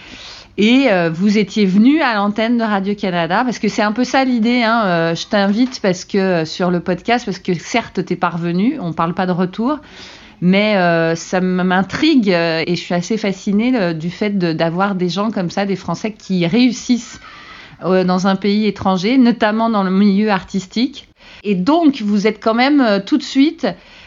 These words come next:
arrivés avec une bonne idée. Et c'est peut-être ça qui fait qu'aujourd'hui, euh, vous avez tous les deux du succès, d'ailleurs, puisque lui, il est comédien de son côté. Donc, raconte-moi un peu.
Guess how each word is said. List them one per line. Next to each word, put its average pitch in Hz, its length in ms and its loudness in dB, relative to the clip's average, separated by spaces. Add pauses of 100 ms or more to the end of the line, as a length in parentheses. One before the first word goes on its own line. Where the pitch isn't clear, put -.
arrivés 240 600 0
avec 247 380 0
une 220 120 2
bonne 254 400 2
idée. 214 340 0
Et 170 60 -2
c'est 196 160 -4
peut-être 202 240 -4
ça 262 180 -2
qui 254 140 -6
fait 247 180 -2
qu'aujourd'hui, 220 800 0
euh, 185 400 0
vous 190 220 0
avez 196 200 0
tous 277 120 0
les 240 140 4
deux 277 120 2
du 226 140 0
succès, 311 320 -2
d'ailleurs, 254 240 2
puisque 240 220 -8
lui, 202 180 -2
il 214 80 0
est 196 80 0
comédien 185 440 -2
de 214 60 -2
son 190 160 -2
côté. 185 380 -4 (580)
Donc, 208 160 4
raconte-moi 294 480 2
un 247 80 2
peu. 226 220 -2